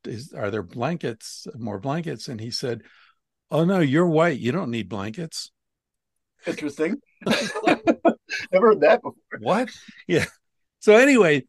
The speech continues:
Speaker 1: the next day we climb the mountain. It's horrible. It's raining.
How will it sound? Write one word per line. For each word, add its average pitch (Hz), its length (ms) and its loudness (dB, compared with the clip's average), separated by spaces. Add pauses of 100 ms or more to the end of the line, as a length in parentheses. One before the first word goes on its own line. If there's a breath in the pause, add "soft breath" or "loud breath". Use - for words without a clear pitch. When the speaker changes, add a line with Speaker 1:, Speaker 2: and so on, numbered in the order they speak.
Speaker 1:
the 214 80 6
next 208 220 2
day 214 140 6
we 208 120 4
climb 190 320 0
the 190 100 -2
mountain. 147 480 -4 (140)
It's 165 180 -4
horrible. 180 840 4 (200)
It's 139 300 -4
raining. 185 920 -2